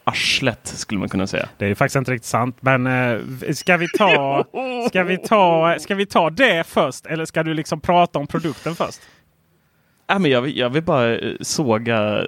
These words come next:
Speaker 1: oceaner av tid
Speaker 2: Ja.
Speaker 1: rakt av.
Speaker 2: Det där
Speaker 1: Skit i produkten.
Speaker 2: Ja, det där är <laughs> produkten, ja. Nej, men det lå-, ska vi, ska vi ta det, så kan vi prata produkten här. Ska vi ta vår lilla interna, eh, beef?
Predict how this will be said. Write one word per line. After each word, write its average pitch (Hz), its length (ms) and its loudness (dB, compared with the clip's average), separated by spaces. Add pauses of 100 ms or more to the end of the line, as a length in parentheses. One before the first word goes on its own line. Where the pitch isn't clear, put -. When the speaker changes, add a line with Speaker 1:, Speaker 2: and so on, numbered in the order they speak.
(160)
Speaker 1:
oceaner 110 560 2
av 107 60 2
tid 151 300 -2
Speaker 2:
Ja. 104 80 0
Speaker 1:
rakt 113 240 0
av. 170 240 -2 (500)
Speaker 2:
Det 123 80 -6
där 117 140 -2
Speaker 1:
Skit 160 280 0
i 117 60 2
produkten. 101 420 -6
Speaker 2:
Ja, 113 300 -6
det 135 120 -4
där 127 180 2
är 139 60 -4
<laughs> - 180 -8
produkten, 139 520 -6
ja. 135 200 -4 (440)
Nej, 262 260 4
men 240 200 -2
det 247 120 0
lå-, 254 500 0
ska 302 160 2
vi, 294 340 0
ska - 160 -10
vi 294 140 -6
ta 240 240 4
det, 262 160 0
så 262 120 -8
kan 254 120 -12
vi 240 60 -10
prata 240 260 -4
produkten 226 420 -10
här. 170 160 -2
Ska - 140 -6
vi 214 80 -4
ta 254 160 2
vår 226 80 0
lilla 214 200 2
interna, 185 840 2 (180)
eh, 175 200 -4
beef? 165 520 -6